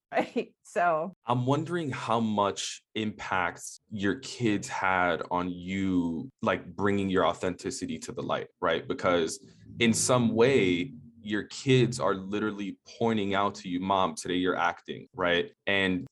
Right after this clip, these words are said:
Speaker 2: I'm, this is me assuming, but I'm assuming at one point you're like, "Damn, am I teaching my kids to act when they leave the house?"
Speaker 1: That's
Speaker 2: Like, did you
Speaker 1: exactly
Speaker 2: have that
Speaker 1: right.
Speaker 2: realization at one point?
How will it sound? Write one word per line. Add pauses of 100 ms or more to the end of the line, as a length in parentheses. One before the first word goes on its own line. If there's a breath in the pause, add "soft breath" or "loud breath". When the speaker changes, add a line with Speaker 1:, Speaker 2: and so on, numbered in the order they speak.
Speaker 2:
I'm,
this
is
me (100)
assuming,
but
I'm
assuming
at
one
point
you're
like, (140)
"Damn,
am
I
teaching
my
kids
to
act
when
they
leave
the
house?" (100)
Speaker 1:
That's
Speaker 2:
Like,
did
you
Speaker 1:
exactly
Speaker 2:
have
that
Speaker 1:
right.
Speaker 2:
realization
at
one
point?